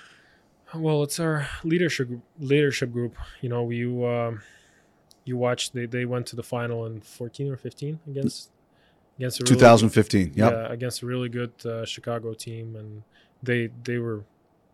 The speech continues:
Speaker 1: you know, a couple moments changed the, the way of the series, and they lost. But still, they got that,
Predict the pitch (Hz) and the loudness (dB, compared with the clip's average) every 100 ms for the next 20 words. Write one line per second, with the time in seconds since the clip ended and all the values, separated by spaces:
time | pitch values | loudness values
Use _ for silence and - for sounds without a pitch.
0 | _ 131 123 143 135 123 123 120 113 - | _ 0 4 4 4 2 2 2 -2 -4
1 | 127 120 113 117 113 110 113 117 113 107 | -4 -4 -4 -4 -4 -4 -2 0 0 -4
2 | 110 104 - 117 113 110 - - _ - | -6 -6 -4 -4 -2 -4 -6 -8 _ -20
3 | _ 117 110 117 113 104 - - 117 - | _ -4 0 2 2 0 -4 -2 -2 -2
4 | _ _ _ - - 135 120 110 117 123 | _ _ _ -10 2 4 4 4 2 2
5 | 120 - 117 113 | 2 2 0 0